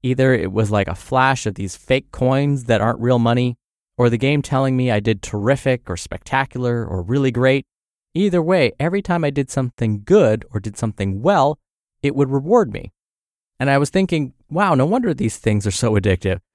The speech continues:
That's just one component of it, of course, but they're finding ways to reward us as often as possible. And so I love Roger's approach that, well, why not set up life that way, where we set it up so that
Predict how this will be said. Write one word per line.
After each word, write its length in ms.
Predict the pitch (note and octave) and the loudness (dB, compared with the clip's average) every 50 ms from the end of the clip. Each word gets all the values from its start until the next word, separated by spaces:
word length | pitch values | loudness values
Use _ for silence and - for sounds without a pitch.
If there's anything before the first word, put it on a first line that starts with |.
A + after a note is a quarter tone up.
| _ - _ | _ -20 _
That's 200 | _ - F#3 - | _ -2 -2 0
just 200 | - G3+ F3 - - - _ | -2 -4 -4 -4 -10 -16 _
one 380 | - - G#2+ A#2+ A#2+ A#2 G#2+ | -16 -4 0 2 2 2 2
component 560 | G2 G2+ F#2 F2 - - F#3 B3+ C4+ F3 A2+ G#2 | 2 0 -2 -2 0 2 4 4 4 4 2 2
of 140 | G2 F#2+ | 2 0
it, 80 | F#2 F#2 | 0 -2
of 120 | F#2+ - | -2 -4
course, 360 | - - - G2 F#2+ G2+ - - | -6 -2 0 0 0 0 -2 -4
but 240 | - - A#2 G2+ - _ _ _ _ _ _ _ | -2 0 0 0 -2 _ _ _ _ _ _ _
they're 100 | - C#3+ | -4 -4
finding 520 | C3+ - - F#3+ G3+ G#3+ G3 F3 D3+ C3 | -2 0 0 2 2 4 2 2 0 0
ways 440 | C3+ D3+ F3+ F#3+ E3+ C#3+ C#3 B2+ - - _ _ _ _ | 0 0 0 2 2 0 0 -2 -4 -10 _ _ _ _
to 120 | - C#3 | -4 -2
reward 460 | B2 B2 B2+ B2+ C3 D3+ F#3 G3+ F#3 C3 | 0 0 -2 -2 0 0 2 2 4 4
us 220 | A2+ A2+ - - - - | 4 2 2 -2 -4 -4
as 240 | D3 E3 F3 D#3 | -2 0 0 2
often 300 | D#3+ D3 D3+ D3+ - D#3 | 2 2 2 2 -2 -4
as 100 | D3+ C#3+ | -6 -6
possible. 540 | - - D#3+ D#3+ E3 - - G#2+ - - - _ _ _ _ _ _ _ _ _ | -4 -6 -4 -4 -4 -6 -8 -10 -10 -12 -16 _ _ _ _ _ _ _ _ _
And 120 | - B2+ | -6 -4
so 120 | - - C3+ | -2 0 2
I 80 | C3+ | 2
love 300 | C3+ C3+ D#3 F#3 A3+ E3+ | 2 2 2 0 0 2
Roger's 340 | B2+ B2 A#2+ B2 B2 B2 G#2+ | 2 2 2 2 0 -4 -6
approach 400 | - - - - F#3 E3+ - - | -6 -4 0 2 2 2 0 0
that, 140 | - - - - _ | -2 -2 -2 -2 _
well, 140 | B2 C3 C#3 | -4 -2 0
why 160 | D3+ F3 A3 | 2 2 2
not 220 | A#3+ C4+ C#4 - | 2 2 0 -4
set 200 | - - - E3+ | -4 -2 0 0
up 120 | E3 D#3 - _ - G#2+ | 0 0 -4 _ -12 -6
life 300 | G2+ G#2 C#3+ F#3 - - | -2 0 0 0 0 -2
that 200 | - F2+ - - | -2 -2 -2 -4
way, 260 | E2 C#2 - - - _ _ _ _ _ _ | -8 -8 -10 -12 -16 _ _ _ _ _ _
where 140 | - B2+ B2 | -2 0 0
we 100 | A#2 A#2+ | 0 0
set 260 | - - - A3 B3+ | -2 -2 -2 -2 -2
it 120 | C4+ G#3 E3+ | 0 0 0
up 260 | G3 F3 A#2 - - - _ | 0 0 0 -2 -6 -12 _
so 180 | - - - C3+ | -10 -6 -2 0
that 220 | C3 C#3 C3+ - | 2 2 2 2